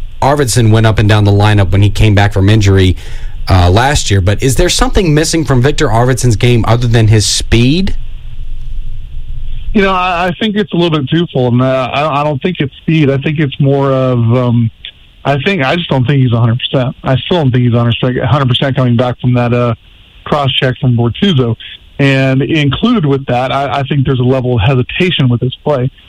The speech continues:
Speaker 2: And it reminds me a little bit of, uh, what J P Dumont went through in his last couple of years, uh, ranging from the hit he took from, uh, um, from Alex Burrows to the one he took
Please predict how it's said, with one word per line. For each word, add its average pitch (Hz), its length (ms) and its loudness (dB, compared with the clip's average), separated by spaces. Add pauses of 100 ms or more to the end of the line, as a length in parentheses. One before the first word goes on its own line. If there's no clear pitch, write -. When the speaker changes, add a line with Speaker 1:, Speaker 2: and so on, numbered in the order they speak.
(180)
Speaker 2:
And 143 100 0
it - 20 4
reminds 160 340 0
me 180 80 2
a 156 40 0
little 147 200 2
bit 135 140 0
of, 127 160 -2
uh, 123 300 0
what 127 260 -2
J 151 180 0
P 156 160 0
Dumont 139 380 2
went 123 200 -2
through 127 220 0
in 120 60 0
his 120 120 2
last 127 300 -2
couple 131 260 -2
of 120 60 0
years, 123 360 0 (440)
uh, 120 360 0
ranging 131 420 2
from 131 140 0
the 123 80 2
hit 135 200 2
he 127 80 0
took 143 220 -4
from, 120 240 0
uh, 120 180 -2 (420)
um, 120 1040 -2
from 139 140 0
Alex 131 260 -2
Burrows 135 540 -2
to 135 60 -6
the 131 80 0
one 127 200 0
he 127 80 0
took 131 200 -4